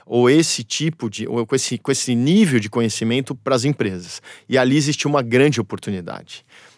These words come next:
Foi aí que eu percebi que eu precisava sair primeiro pro mundo pra conhecer, pra entender, pra criar as minhas alianças e depois, até de uma forma ousada,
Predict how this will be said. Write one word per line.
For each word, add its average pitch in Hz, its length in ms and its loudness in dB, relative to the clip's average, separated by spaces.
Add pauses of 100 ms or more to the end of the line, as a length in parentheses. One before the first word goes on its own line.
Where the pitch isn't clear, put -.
(120)
Foi 123 160 2
aí 135 160 4
que - 80 0
eu 156 40 4
percebi 135 420 2
que 135 320 2
eu 135 80 4
precisava 131 720 0 (260)
sair 151 380 0
primeiro 151 400 4
pro 185 220 2
mundo 151 440 4
pra 123 160 0
conhecer, 135 800 2
pra 113 100 -4
entender, 113 460 -2
pra 123 140 -2
criar 131 240 0
as 113 100 -2
minhas 131 300 0
alianças 123 880 0 (320)
e - 80 -8
depois, 151 520 4
até 156 320 2
de 175 80 2
uma 147 140 2
forma 160 300 0
ousada, 117 680 0